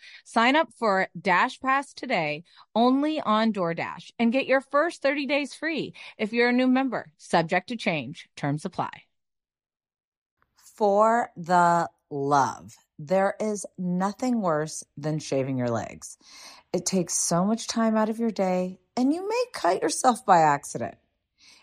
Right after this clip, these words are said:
Speaker 2: A total game changer to my beauty routine is Nair. That is right, the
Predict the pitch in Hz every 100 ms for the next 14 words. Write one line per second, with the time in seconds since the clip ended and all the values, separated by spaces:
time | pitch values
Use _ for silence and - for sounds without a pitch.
0 | - 190 185 - 233 269 311 294 233 196
1 | 190 - 185 180 180 175 175 147 139 -
2 | 151 165 180 226 226 208 175 165 156 160
3 | 143 - 131 - - - _ _ _ _
4 | - 170 226 247 214 202 196 - _ _
5 | _ 151 151 -